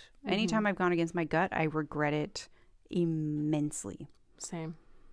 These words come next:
Speaker 2: So trust your gut no matter what you claim or do not claim to believe or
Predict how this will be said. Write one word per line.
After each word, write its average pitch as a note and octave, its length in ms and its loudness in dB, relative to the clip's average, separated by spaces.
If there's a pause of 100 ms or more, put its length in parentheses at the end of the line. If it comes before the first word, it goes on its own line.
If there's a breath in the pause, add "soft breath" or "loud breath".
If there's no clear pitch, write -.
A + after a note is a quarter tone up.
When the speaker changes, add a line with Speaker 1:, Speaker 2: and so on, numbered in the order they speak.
(180 soft breath)
Speaker 2:
So - 160 -10
trust - 480 -2
your A3+ 80 2
gut F#3+ 320 4
no F3+ 80 4
matter D#3 600 2
what F#3+ 540 2
you G#3 200 0
claim G#3 460 0
or F#3 60 2
do F3+ 120 0
not F3 200 2
claim E3+ 380 0
to - 120 -6
believe D#3+ 640 0
or C#3+ 540 -2